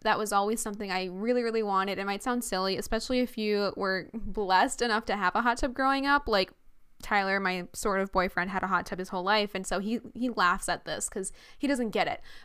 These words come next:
But I had wanted a hot tub my whole childhood, begged for it, never got it. Whenever I had friends that had a hot tub, it was, like, the best thing in the world. I was obsessed with it. And I always knew that when I got my own place, I really, the first thing I would buy for the home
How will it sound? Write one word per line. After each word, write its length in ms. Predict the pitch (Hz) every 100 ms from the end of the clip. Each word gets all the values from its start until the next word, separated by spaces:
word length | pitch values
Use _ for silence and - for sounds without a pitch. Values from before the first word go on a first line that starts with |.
| -
But 260 | 262 220 -
I 180 | 214 247
had 240 | 320 349
wanted 420 | 254 220 202 208 -
a 80 |
hot 220 | 202 202 -
tub 200 | 202 190
my 100 | 190
whole 260 | 196 220
childhood, 600 | 294 247 202 202 226 202 185 -
begged 300 | 208 214 -
for 220 | 226 220
it, 160 | -
never 320 | 202 202 226 240
got 260 | 208 190
it. 200 | 196 -
Whenever 340 | 202 190 208 220
I 60 |
had 300 | 226 220 196 -
friends 300 | - 202 202
that 80 | 233
had 140 | 208 190
a 60 |
hot 180 | 196 185
tub, 200 | 196 180
it 100 | 175
was, 180 | 185 -
like, 240 | 175 175 - - - - -
the 200 | 202 233
best 420 | 180 - 180 -
thing 160 | - 175
in 120 | 180
the 60 | 180
world. 360 | 175 165 104 185
I 100 | 185
was 120 | 175
obsessed 480 | 175 - 156 180 -
with 180 | 190
it. 220 | 175 160 -
And 300 | 214 208 202 -
I 140 | 214
always 420 | - 208 254 233
knew 180 | 220 208
that 140 | 196 185
when 100 | 185
I 140 | 185
got 240 | 185 185
my 80 | 208
own 180 | 254 294
place, 460 | - 208 196 220 -
I 60 |
really, 560 | 208 185 202 208 208 214
the 60 | 208
first 320 | - 262 262
thing 140 | 285
I 40 | 262
would 200 | 254 202
buy 240 | 185 185
for 100 | 208
the 140 | 202 214
home 400 | 208 185 214